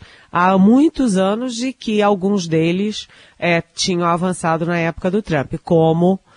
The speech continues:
um acordo na área de defesa, na área das forças armadas, de armamento, et cetera. Ou seja, É, o que é importante é saber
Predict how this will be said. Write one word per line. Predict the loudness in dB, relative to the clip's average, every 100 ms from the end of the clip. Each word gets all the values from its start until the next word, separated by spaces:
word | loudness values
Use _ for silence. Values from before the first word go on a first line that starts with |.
| _ -6
um | -2 -2
acordo | -2 -2 -2 0
na | -2 0
área | -2 0 -2
de | -2 -4
defesa, | -4 -4 -2 0 0 -2
na | -4 -4
área | -2 -2 -4
das | -4 -6
forças | -4 -2 -2 -4 -4
armadas, | -4 -2 -2 -2 -2 -2
de | -2
armamento, | -2 -2 0 -2 -2
et | -6 -6
cetera. | -6 -6 -8 -16 -16 _ -20 _
Ou | -10
seja, | -6 -6 -6 -10 -14 -16 -14 -6 -4
É, | -2 -4 -6 -4
o | -4 -2
que | -2
é |
importante | -2 -2 -4 -2 -4 -2
é | -4
saber | -2 -2 -2 -4